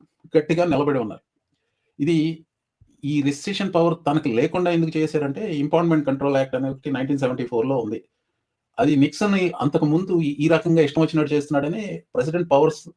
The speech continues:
రద్దు చేయడం కోసమే ఆ ఇంపౌండ్‌మెంట్ కంట్రోల్ యాక్ట్ తీసుకొచ్చారు అప్పుడు.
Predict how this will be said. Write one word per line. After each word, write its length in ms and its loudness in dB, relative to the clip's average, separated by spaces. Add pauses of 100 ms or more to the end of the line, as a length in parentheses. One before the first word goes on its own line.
(800)
రద్దు 240 0
చేయడం 200 2
కోసమే 280 0
ఆ 160 0
ఇంపౌండ్‌మెంట్ 520 2
కంట్రోల్ 300 -2
యాక్ట్ 240 -6
తీసుకొచ్చారు 420 -8
అప్పుడు. 180 -18